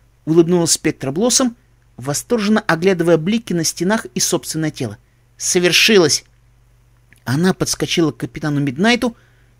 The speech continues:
и, стиснув его в объятиях, рассмеялась. Все тревоги и страхи покинули её в тот момент, сменившись знакомой и чёткой уверенностью.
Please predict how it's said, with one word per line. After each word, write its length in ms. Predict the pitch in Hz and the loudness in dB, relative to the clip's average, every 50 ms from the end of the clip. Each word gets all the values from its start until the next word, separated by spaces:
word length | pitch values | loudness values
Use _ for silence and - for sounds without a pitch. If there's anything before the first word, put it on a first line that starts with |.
| _ - | _ -6
и, 80 | - 180 | -2 0
стиснув 520 | - - - - 254 233 - - 196 - - | 0 0 0 0 0 0 2 2 -2 -2 -2
его 200 | 165 160 156 160 | -2 0 2 2
в 20 | |
объятиях, 480 | 156 160 190 254 254 - 233 226 - - | 2 2 0 0 0 2 0 0 0 2
рассмеялась. 720 | 196 190 - - 196 196 190 170 143 104 92 92 - - _ _ _ _ _ _ _ _ _ _ _ | 2 2 4 2 2 2 2 2 0 0 -2 -6 -10 -16 _ _ _ _ _ _ _ _ _ _ _
Все 200 | - - - 190 | -8 -6 -4 -4
тревоги 460 | 180 - 170 185 175 170 156 147 147 | -4 -4 -2 -2 0 0 0 -2 -2
и 20 | 165 | -6
страхи 400 | - - - 180 165 - - 123 | -6 -4 -4 -4 -4 -4 -6 -10
покинули 440 | - - 117 - 143 139 135 127 131 | -10 -10 -12 -8 -6 -4 -4 -2 -2
её 100 | 131 123 | -4 -6
в 40 | |
тот 160 | - - - - | -8 -10 -12 -8
момент, 300 | 139 165 196 202 196 - _ _ _ _ _ _ _ _ | -4 -4 -2 -4 -4 -6 _ _ _ _ _ _ _ _
сменившись 580 | - - - 170 190 202 208 190 - - 175 139 | -2 0 2 4 6 6 6 4 4 2 0 0
знакомой 460 | 143 165 160 - - 233 240 226 220 | 0 0 -2 0 2 2 4 4 4
и 160 | - - 180 | 2 0 -4
чёткой 400 | - - - 214 - - - - - | -2 0 0 0 0 0 -2 -4 -2
уверенностью. 600 | 185 185 170 165 143 117 104 107 - - - - | -2 -2 0 0 -2 -2 -4 -8 -10 -12 -14 -16